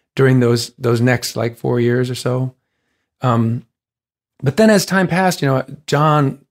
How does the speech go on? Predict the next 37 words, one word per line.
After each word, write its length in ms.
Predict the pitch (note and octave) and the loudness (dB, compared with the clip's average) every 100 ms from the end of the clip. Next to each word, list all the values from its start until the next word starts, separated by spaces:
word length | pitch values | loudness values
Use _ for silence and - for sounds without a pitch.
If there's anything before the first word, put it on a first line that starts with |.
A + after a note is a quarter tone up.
| - | -20
the 80 | - | -4
bass 240 | C#3 C#3+ | -2 0
player 400 | - B2 A#2 - _ _ _ | 0 0 -2 -6 _ _ _
from 160 | - A#2 | -6 -4
Semisonic, 580 | C3 B2 A#2+ B2 A#2 A#2 _ _ _ _ _ _ _ - | -2 -2 -2 -2 -4 -6 _ _ _ _ _ _ _ 0
would 160 | - - | 2 2
say 200 | - F3+ | 2 2
to 80 | D#3+ | 4
me, 140 | B2+ | 2
like, 200 | A#2 A#2+ | 2 0
we'd 140 | B2+ | 0
get 120 | A#2+ A#2+ | 0 0
together 360 | B2 A#2 A#2+ | 0 2 2
on 100 | A#2 | 0
Christmas 340 | A#2 A#2+ A#2+ A#2 | -2 -4 -4 -6
time 220 | A#2 A#2 | -4 -2
in 60 | |
Minneapolis, 640 | A#2 A#2 A2 A2+ - A2+ A#2 | -2 -2 -4 -6 -6 -4 0
or 60 | |
we'd 120 | B2 A#2+ | 0 2
have 160 | B2+ | 0
a 60 | A#2+ | -2
benefit 500 | A2+ B2+ A#2 A2 B2 | -2 -2 -2 -2 -6
show 240 | - A#2 | -4 -2
that 80 | A2+ | -2
we 140 | A2+ | -2
would 100 | A2 | -4
do. 200 | A2 A#2+ | -2 0
And 100 | A#2+ | 2
he'd 100 | B2 | 0
go, 140 | B2 A2 | 0 0
"Have 100 | C#3 | 0
you 80 | E3 | 2
written 180 | A#3 | 2
any 200 | G#3 F#3+ | 2 2
new 120 | D#3+ D#3+ | 2 2
songs? 520 | D#3 A#3+ D#3 A#2 | 0 -2 -2 -6